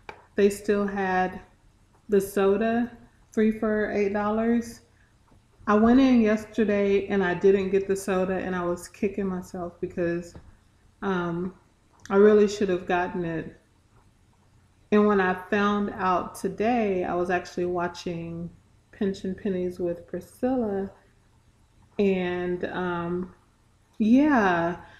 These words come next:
she mentioned that the deal was still going on, and I actually looked at my coupon. I'm like, "Well, it does, it says the eighteenth." So I was really excited. So I went in, and I was initially going to get this from, um,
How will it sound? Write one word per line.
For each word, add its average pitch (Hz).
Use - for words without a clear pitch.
she 247
mentioned 233
that 196
the 196
deal 202
was 196
still 202
going 185
on, 214
and 185
I 180
actually 185
looked 190
at 190
my 175
coupon. 214
I'm 202
like, 196
"Well, 208
it 202
does, 220
it 208
says 202
the 214
eighteenth." 208
So 233
I 208
was 208
really 262
excited. 202
So -
I 208
went 208
in, 190
and 185
I 185
was 185
initially 240
going 208
to 196
get 196
this 196
from, 175
um, 170